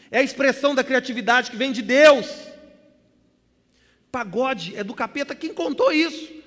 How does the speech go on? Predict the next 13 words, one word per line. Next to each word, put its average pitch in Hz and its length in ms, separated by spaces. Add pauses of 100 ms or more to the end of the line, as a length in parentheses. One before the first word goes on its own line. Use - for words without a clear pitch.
Samba. 294 680 (220)
Para, 320 300
gente! 240 600 (4000)
Eu 117 80
tô 170 120
falando 185 320
do 202 100
gênero, 180 480
não 190 160
tô 208 100
falando 190 260
das 190 180
bandas. 139 420